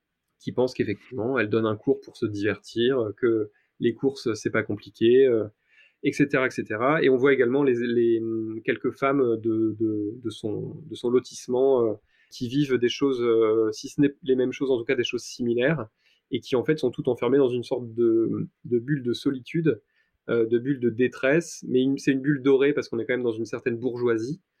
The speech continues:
et, euh, l'idée, c'est de montrer que il y a aussi ce truc de un peu l'argent ne fait pas le bonheur, c'est-à-dire qu'elles ont,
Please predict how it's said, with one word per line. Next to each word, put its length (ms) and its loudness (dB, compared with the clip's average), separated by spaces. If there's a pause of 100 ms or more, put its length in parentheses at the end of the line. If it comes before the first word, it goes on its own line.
(340)
et, 240 4
euh, 300 0
l'idée, 240 0
c'est 140 -4
de 40 -6
montrer 320 -4
que 720 -2
il 60 -10
y 40 2
a 40 4
aussi 160 -4
ce 100 -2
truc 220 -2
de 100 4
un 120 2
peu 120 2
l'argent 260 2
ne 60 0
fait 100 0
pas 100 -2
le 60 -4
bonheur, 260 2
c'est-à-dire 320 -2
qu'elles 220 -2
ont, 140 0